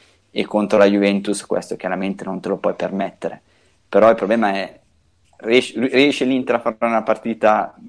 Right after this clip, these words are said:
di novanta minuti come ha fatto per venticinque? Probabilmente no, e quindi la sconfitta è quello, è il risultato più ovvio.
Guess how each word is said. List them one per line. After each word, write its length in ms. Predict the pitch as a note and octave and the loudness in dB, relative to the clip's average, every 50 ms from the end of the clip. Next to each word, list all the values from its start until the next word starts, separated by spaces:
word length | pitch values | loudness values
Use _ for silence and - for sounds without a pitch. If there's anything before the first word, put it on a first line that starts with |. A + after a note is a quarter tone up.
| - _ _ | -20 _ _
di 360 | - A2 G#2 G2+ G#2+ G#2+ G#2+ | -12 -10 -8 -4 -2 -2 -2
novanta 400 | G#2 G2+ A2 A2 G#2 G#2 - G2+ | 0 0 -2 -2 -2 -4 -4 -4
minuti 720 | G#2 G#2 G#2 G#2 G#2 G2 G2+ - G#2 G#2 G2+ F#2+ - - _ _ _ _ _ _ | -4 -4 -4 -4 -4 -4 -4 -4 -2 -2 -2 -4 -6 -12 _ _ _ _ _ _
come 180 | - G#2 G#2+ | -4 -2 -2
ha 60 | G2+ - | -2 2
fatto 320 | - G2+ F#2+ - - G2 | 2 2 2 2 -2 -4
per 160 | - F#2+ F#2+ | -2 -2 -2
venticinque? 840 | - G2 G2 G2 G2+ G2+ - - C3 C3 B2+ B2+ - C3+ C3 C3 - - - _ _ - - | -2 -4 -6 -4 -6 -6 -2 0 0 0 0 2 0 0 0 0 -6 -16 -20 _ _ -8 -2
Probabilmente 640 | - G2 G2 - G2 F#2 G2+ G#2 G2 F2+ - A#2 | 0 2 2 2 2 0 0 0 -2 0 -2 -2
no, 320 | G#2 F#2+ E2+ F#2+ F#2+ - - - - - - _ _ | 0 0 0 -2 -4 -6 -10 -18 -20 -20 -20 _ _
e 140 | - F#2+ - | -8 -8 -4
quindi 960 | - G2 F#2+ F#2 F#2 F#2+ G2 F#2+ F#2+ F2 E2+ F2+ E2 E2 E2 D#2 D2+ D2 - - | -2 -2 0 0 0 0 2 2 2 2 0 -2 -4 -6 -8 -10 -10 -12 -12 -12
la 80 | E2+ | -14
sconfitta 880 | - - - F#2 F2 - - F2 - - - G2 F2+ E2+ E2 - - - _ _ | -14 -12 -14 -14 -12 -8 -10 -10 -8 -4 -4 -2 -2 -2 -6 -8 -14 -20 _ _
è 140 | - G2 - | -20 -20 -8
quello, 480 | - F2 F2 F2+ F2+ F2 E2+ F#2+ F2 | -8 -8 -6 -6 -8 -8 -10 -10 -10
è 80 | E2+ G2 | -12 -12
il 60 | G2 | -12
risultato 420 | G2 F#2+ G2 F#2+ - F#2+ F#2 F#2 | -10 -10 -10 -8 -8 -10 -10 -10
più 200 | F2 - F#2+ F2+ | -12 -10 -8 -8
ovvio. 280 | F2+ F2 - _ - | -8 -8 -10 _ -20